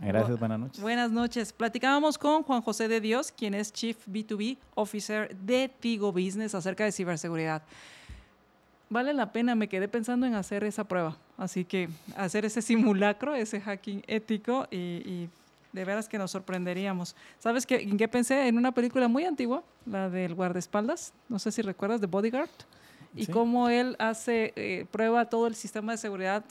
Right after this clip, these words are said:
Speaker 2: cuando va a una entrevista y se da cuenta que, que nada funciona. <laughs> Así que,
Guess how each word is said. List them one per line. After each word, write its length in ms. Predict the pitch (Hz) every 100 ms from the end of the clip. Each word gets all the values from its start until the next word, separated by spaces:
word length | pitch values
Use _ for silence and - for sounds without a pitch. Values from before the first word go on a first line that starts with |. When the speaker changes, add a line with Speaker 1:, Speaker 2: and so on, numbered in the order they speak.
| -
Speaker 2:
cuando 300 | - 208 196
va 260 | 190 196 202
a 60 | 208
una 140 | 202 214
entrevista 580 | 214 190 196 - 254 214
y 60 |
se 100 | 202
da 80 | 185
cuenta 240 | 190 190
que, 240 | 196 190 247
que 100 | -
nada 180 | 190 190
funciona. 460 | 185 180 175 190 233 226 147 131 -
<laughs> 400 | - - - -
Así 300 | 233 220 226
que, 280 | 240 226